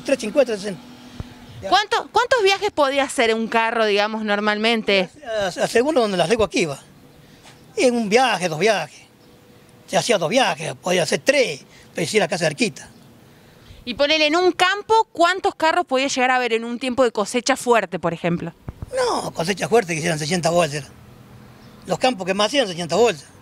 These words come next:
Speaker 1: Quinientas.
Speaker 2: Era otra la producción, era otro el rinde.
Speaker 1: Sí. Ahora no es como ahora, ¿eh? Me acuerdo, yo me acuerdo cuando empezamos las cosechas que hacíamos con las máquinas,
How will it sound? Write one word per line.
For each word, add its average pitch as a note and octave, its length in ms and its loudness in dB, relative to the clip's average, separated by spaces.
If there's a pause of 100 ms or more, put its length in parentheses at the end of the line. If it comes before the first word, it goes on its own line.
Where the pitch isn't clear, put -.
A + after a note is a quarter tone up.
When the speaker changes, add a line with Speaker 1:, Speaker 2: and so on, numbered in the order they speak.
(840)
Speaker 1:
Quinientas. F#3 560 -12 (160)
Speaker 2:
Era C#4+ 300 2
otra D4 320 2
la A3+ 120 -2
producción, A3+ 640 2
era C4 240 2
otro C4+ 260 0
el A#3+ 100 -4
rinde. A#3+ 540 -4 (160)
Speaker 1:
Sí. D4 340 -8 (640)
Ahora G#3 200 4
no G3 80 2
es F#3 60 -2
como E3+ 160 0
ahora, G3 340 2
¿eh? F#3+ 40 -4
Me F3 100 -4
acuerdo, E3 260 0
yo F3 100 -2
me E3+ 60 2
acuerdo G3 240 0
cuando D3+ 260 -8 (380)
empezamos F#3 420 2
las E3 120 -2
cosechas G3 360 0
que D#3+ 80 -2
hacíamos F3+ 240 0
con E3 80 -4
las E3 100 -2
máquinas, A3 540 0